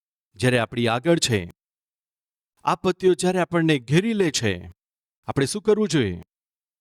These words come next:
પરમેશ્વરને વિનંતી કરવી જોઈએ. દાઉદ એમ જ કરે છે, દરરોજ પ્રાર્થના કરે છે, દરરોજ પ્રભુની સ્તુતિ કરે છે, દરરોજ તેમનું પરિણામ જુએ છે.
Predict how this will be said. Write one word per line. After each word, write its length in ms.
પરમેશ્વરને 960
વિનંતી 360
કરવી 300
જોઈએ. 340
દાઉદ 240
એમ 200
જ 120
કરે 240
છે, 280
દરરોજ 680
પ્રાર્થના 420
કરે 280
છે, 300
દરરોજ 680
પ્રભુની 320
સ્તુતિ 320
કરે 260
છે, 380
દરરોજ 760
તેમનું 240
પરિણામ 480
જુએ 300
છે. 340